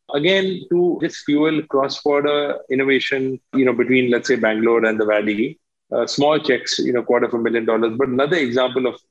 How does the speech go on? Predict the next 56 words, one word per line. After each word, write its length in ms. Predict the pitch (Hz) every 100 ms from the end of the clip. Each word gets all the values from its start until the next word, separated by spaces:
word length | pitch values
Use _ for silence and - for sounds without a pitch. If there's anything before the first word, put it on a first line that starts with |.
| -
tapping 300 | 120 123 120
into 460 | 113 131 123 117 117
the 80 | 120
local 320 | 113 110 117
ecosystem, 640 | 107 110 - 107 - 104
right? 160 | - - _ _ 160
In 100 | 160
Europe, 400 | 143 180 220 180
we 80 |
have 140 | 185 151
not, 400 | 151 175 170 - - 147
uh, 200 | 135 127
we 100 | 143
have 180 | 139 156
a 100 | 156
few 180 | 165 131
L 140 | 117
Ps 180 | 139 131
who 80 | 131
are 40 |
European 640 | 120 117 117 123 123 123 123
and, 280 | 117 120 123
you 80 | 123
know, 360 | 127 127 127 - _ -
uh, 200 | 131 135
again, 400 | 147 147 135 127
like, 160 | -
for 100 | 131
reasons 320 | 120 123 131
that 180 | 123 117
you 80 | 123
mentioned, 500 | 110 107 - 113 110
you 120 | 123
know, 120 | 131
there 180 | 127 127
is, 280 | 135 117 - _ _ -
y-, 440 | 151 151 143 139 143
you 240 | 156 156
know, 120 | 160
somebody 320 | 139 151 160
says, 240 | 156 151 143 131
"I'm, 300 | 147 151 - _ _ - 127
I'm 160 | 127
catching 320 | 135 131 170
a 60 | 147
flight 320 | - 131 131
to 80 | 143
Europe." 400 | 110 113 113 107
You'll 220 | 127 110
say, 100 | -
"Okay, 320 | 120 113 131 107
great, 240 | 123 110
but 180 | 117 104
where 220 | 110 117
in 120 | 117
Europe," 360 | 107 101 104